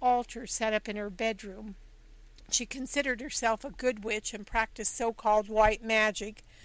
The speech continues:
She would often cast spells. And what, and everything in witchcraft is a truth from God perverted, she says.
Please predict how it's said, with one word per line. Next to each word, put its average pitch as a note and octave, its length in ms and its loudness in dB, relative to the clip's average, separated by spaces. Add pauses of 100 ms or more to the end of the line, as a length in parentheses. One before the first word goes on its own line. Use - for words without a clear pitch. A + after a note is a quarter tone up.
(340)
She A#3+ 120 2
would A#3 140 8
often A3 560 6 (180)
cast G#3+ 460 -2
spells. G#3+ 720 2 (520)
And G#3+ 160 -2
what, A#3 200 4 (320)
and G#3+ 260 -4 (140)
everything C#4 840 2
in A#3+ 280 0
witchcraft G3 880 -2
is A#3+ 160 4
a B3 100 -2 (280)
truth C#4 580 2
from A#3 300 2
God G#3+ 580 6
perverted, G#3 920 2
she G#3+ 200 0
says. G#3 500 -2